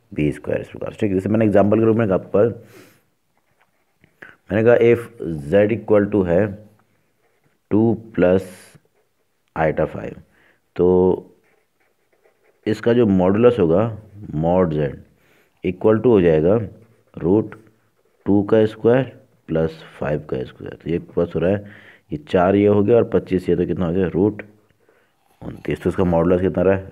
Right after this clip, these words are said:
रूट उनतीस। तो ये मापांक आपके पास है। फिर आपने पढ़ा था संयुग्मी और गुणात्मक प्रतिलोम।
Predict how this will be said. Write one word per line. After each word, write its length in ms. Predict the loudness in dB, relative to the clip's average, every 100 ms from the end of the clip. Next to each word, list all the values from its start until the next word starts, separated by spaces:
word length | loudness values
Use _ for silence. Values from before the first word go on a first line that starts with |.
| -6
रूट 200 | -6 -6
उनतीस। 260 | -10 -2
तो 60 | 2
ये 80 | 4
मापांक 500 | 4 2 2 0 0
आपके 220 | -2 -4
पास 280 | -4 -6 -8
है। 60 | -18 _ _ -20 -20 -20 -20 -6 2
फिर 260 | 4 4 -2 -12 _ _ 0
आपने 600 | 2 4 4 6 4 2 -4 -18 _ _ _ _ _ _ _ _ _ _ 2
पढ़ा 160 | 4
था 280 | 4 4 2
संयुग्मी 640 | 2 0 2 2 2 2 2
और 440 | 4 6 4 -2 -12 _ _ -20 _ _ _ _ _ _ _ _
गुणात्मक 540 | -2 2 2 4 2 2
प्रतिलोम। 400 | 0 0 -2